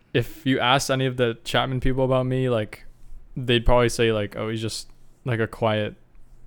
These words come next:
guy that, you know, he's nice, but he's, like, pretty quiet and stuff." But there's a lot of, like, really involved people. Like, I'm definitely an outlier in the aspect. Like, I just kinda go in, go out. But there's a lot of people who, like, are really, like,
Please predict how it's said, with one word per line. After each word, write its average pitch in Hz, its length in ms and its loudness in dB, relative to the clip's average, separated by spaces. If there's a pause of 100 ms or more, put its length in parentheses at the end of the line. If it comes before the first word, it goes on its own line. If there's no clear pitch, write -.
(240)
guy 104 300 4
that, 101 160 -2 (680)
you 131 140 2
know, 107 100 0
he's 113 140 0
nice, 107 240 -2
but 120 120 -6
he's, 127 140 -8
like, 123 140 -8 (180)
pretty 117 160 -4
quiet - 440 -4
and 123 100 -14
stuff." 123 320 -10
But 113 260 -2 (360)
there's 156 160 4
a 160 40 4
lot 139 220 8
of, 135 80 2
like, 113 300 4 (380)
really 127 420 6
involved 110 600 4
people. 131 640 4
Like, 110 300 -2
I'm 117 200 2
definitely 113 520 0 (320)
an 110 160 -2
outlier 113 400 -2
in 120 60 -2
the 120 60 -4
aspect. 123 420 -4
Like, 113 140 -10
I 110 120 0
just 110 180 -4
kinda 110 200 -4
go 107 200 0
in, 107 160 -2
go 104 160 -2
out. 110 280 -4
But 101 180 -2
there's 110 140 -4
a 110 40 -4
lot 110 100 0
of 104 60 -4
people 110 260 0
who, 107 120 -6
like, 98 360 -4
are 117 100 -2
really, 110 420 0
like, 98 300 -4